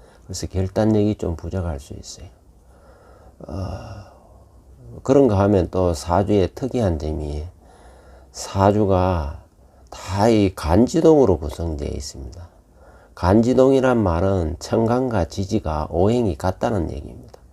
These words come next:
개해, 어, 수, 수 이렇게 돼 있죠. 천간도 수, 지지도 수 이렇게. 어, 월도 보면은 간목, 임목, 어, 일도 보면은 기토, 축토 이렇게 같은 오행으로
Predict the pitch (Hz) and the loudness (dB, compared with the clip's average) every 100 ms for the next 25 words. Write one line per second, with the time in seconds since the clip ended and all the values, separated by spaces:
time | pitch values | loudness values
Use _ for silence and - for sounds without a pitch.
0 | - - - - - 120 104 80 65 - | -20 -20 -20 -6 4 6 6 2 -2 -10
1 | _ _ _ _ _ - - - 78 78 | _ _ _ _ _ -20 -18 -8 -6 -6
2 | - 69 - 131 95 - 110 85 - 92 | -6 -8 2 4 4 2 0 2 -2 -4
3 | - 80 76 78 - 92 110 - _ - | -6 -8 -8 -8 -6 -6 -6 -12 _ -4
4 | 98 101 98 85 - - 87 - 87 - | 0 4 4 2 -4 -10 -14 -10 -12 -10
5 | - 78 - - - - - - - - | -12 -14 -16 -20 -14 -12 -12 -14 -20 -20
6 | _ _ - - - _ _ _ - - | _ _ -20 -20 -20 _ _ _ -20 -20
7 | - 95 - - 120 131 139 120 101 82 | -18 -18 -2 6 8 8 6 6 4 2
8 | 87 95 98 101 - _ _ _ 95 101 | -2 -2 -2 -6 -12 _ _ _ 2 4
9 | 104 110 113 _ _ _ 104 82 82 85 | 6 6 4 _ _ _ -10 -6 -4 -2
10 | 78 85 _ _ _ _ - - - _ | -4 -6 _ _ _ _ -20 -20 -20 _
11 | _ - 87 82 - - _ _ _ 131 | _ -14 -8 -8 -10 -20 _ _ _ 4
12 | 139 135 110 107 104 107 107 98 92 - | 6 6 6 4 2 0 -4 -4 -4 -6
13 | - 110 87 - - 104 _ 85 - 101 | -6 -6 -6 -8 -8 -8 _ -8 -8 -4
14 | 101 - 95 - 80 - 117 127 107 95 | -4 -4 -10 -4 -6 -4 -2 2 4 4
15 | 92 90 98 107 98 | 4 2 0 0 -2